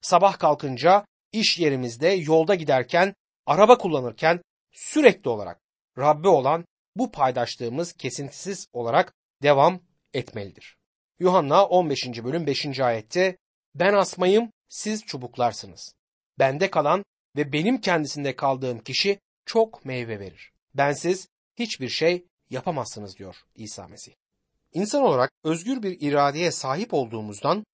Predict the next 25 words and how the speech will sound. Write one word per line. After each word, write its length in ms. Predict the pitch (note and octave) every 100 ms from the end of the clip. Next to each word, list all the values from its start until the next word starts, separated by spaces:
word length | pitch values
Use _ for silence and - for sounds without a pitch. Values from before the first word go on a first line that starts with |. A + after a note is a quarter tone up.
| _ _
hayatımızda 640 | - F3 G3+ A3+ G#3+ B3 G#3
bir 120 | G#3+
günah 320 | E3 F3+ D#3 - -
olması 420 | B2 A#2 A2 -
sebebiyle 680 | - G#2+ G#2+ G#2+ A2 E3 F3 _ -
Rabbin 380 | C#3+ F3 A#3+ B3+
isteğinden 540 | E3 - F3+ E3+ F3 F3
çıkmamız 600 | - - C#3+ D3 G#3+ - _ C3+
ya 120 | C3+
da 100 | A#2+
dünyasal 580 | B2 A#2+ A#2+ - B3 B3
bir 100 | A3+
şekilde 360 | G3 F#3 F3
yaşamamızla 760 | D3 B2+ C3+ D3+ A3 C#3 A2 - _ _ _ _
Tanrı 280 | - F#3+ B3+
ile 100 | C4
olan 320 | F3+ E3+ F#3 - _
bu 120 | A3+
paydaşlığımızı 760 | G#3+ D#3 B2+ A#2 - A#2 A#2+ D3
koparabiliriz. 800 | C3+ - A#2 A2 F#2+ E2 - - _ _
Bizler 460 | E3 C#3+ C#3 F#3+ G#3+ _ _
çok 300 | - B3+ - _ D#3
ürün 320 | E3+ A3 D3
verebilelim 580 | B2 A#2+ A#2+ B2+ F#3+ A2+
diye 320 | G#2+ B2